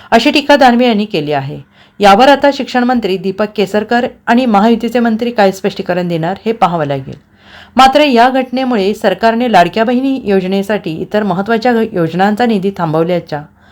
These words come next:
विरोधकांच्या दाव्याला आणखीन बळ मिळण्याची शक्यता आहे आणि त्यामुळे आता सरकार या दृष्टीनं काय पावलं उचलणार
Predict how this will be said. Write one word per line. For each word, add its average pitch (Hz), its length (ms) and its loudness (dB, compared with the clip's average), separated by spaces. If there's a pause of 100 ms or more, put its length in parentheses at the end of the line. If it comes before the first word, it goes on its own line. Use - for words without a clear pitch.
(380)
विरोधकांच्या 269 640 4
दाव्याला 247 320 4
आणखीन 226 360 0
बळ 214 120 0
मिळण्याची 196 480 -2
शक्यता 160 400 -6
आहे 156 200 -2
आणि 165 280 -6
त्यामुळे 170 460 0
आता 180 200 0
सरकार 185 360 0
या 254 120 2
दृष्टीनं 185 460 -2
काय 180 200 0
पावलं 175 300 0
उचलणार 208 600 0